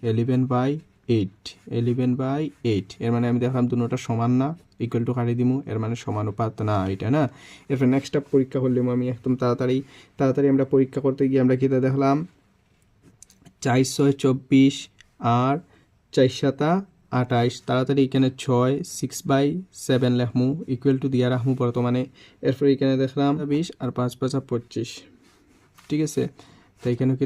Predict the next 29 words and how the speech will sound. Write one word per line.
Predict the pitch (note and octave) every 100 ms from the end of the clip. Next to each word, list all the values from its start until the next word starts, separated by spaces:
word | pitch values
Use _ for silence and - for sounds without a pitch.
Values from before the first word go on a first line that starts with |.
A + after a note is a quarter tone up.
| C3
দেখলাম | C3 C3+ C#3+ C#3 -
four | - B2 B2 C#3
by | D#3 F#3 - - -
five। | C3+ G#2 - _ _ - -
তো | C3
এটাও | A#2+ C#3+
দেখলাম | C#3+ C3+ C3+ C#3
যে | C3+ -
সমান | B2 B2+
না, | D#3+ G3 - A2+
not | G#2+ A2+
equal | G#2+ G#2+ G2
to। | A2+
তো | C#3
ঠিক | D3 F3
আছে, | E3 E3
তাইলে | E3 F3
বুঝে | E3 E3+
যা | F3 F3
গেল | F3 E3
আমার | E3+
কোনটা | E3+ E3+ D#3+
সমান | D#3 D#3+
আছে | D#3 F#3+ - _ -
এক | C#3+ C3
নম্বরটাতে। | A#2 G2 G#2+ A#2
আমার | A2+ B2
আনসার | B2
কি | C3+